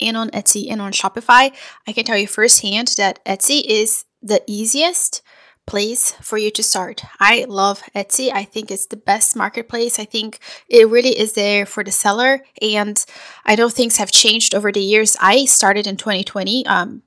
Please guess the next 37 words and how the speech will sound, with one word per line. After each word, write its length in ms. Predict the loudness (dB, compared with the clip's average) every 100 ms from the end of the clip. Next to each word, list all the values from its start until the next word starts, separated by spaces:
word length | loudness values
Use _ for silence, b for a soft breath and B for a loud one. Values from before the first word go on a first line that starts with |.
| _
during 220 | -6 -4
the 80 | -6
pandemic, 440 | -8 -4 -2 -2 -4
and 100 | -6
I 80 | -4
know 240 | 0 2 4
that 380 | 6 4 0
things 340 | -4 -2 0 0
have 140 | 0
changed 560 | 0 0 0 -2 -6 -8
for 200 | -6 -2
other 180 | -2 -2
people. 520 | -2 -2 2 4 2 B B -10
And, 180 | -6 -2
like, 220 | -2 2
the 100 | 2
real 400 | 2 2 4 6
O 140 | 4
G 240 | 0 0 0
Etsy 240 | -2 -2
sellers, 440 | -2 -2 0 -2 -2
they 160 | -6
may 300 | -6 -6 0
not 220 | 2 2
love 220 | 2 0 -2
Etsy, 440 | -6 -4 -2 -4
what 180 | 0 -2
it 100 | 0
is 160 | -4 2
now 100 | 2
compared 360 | 2 -8 -6 -6
to 120 | -4
what 160 | -4 -4
it 60 |
was 200 | -2 -2
once. 360 | 0 -2 -4 -12 B B B
But 360 | 8 8 6 _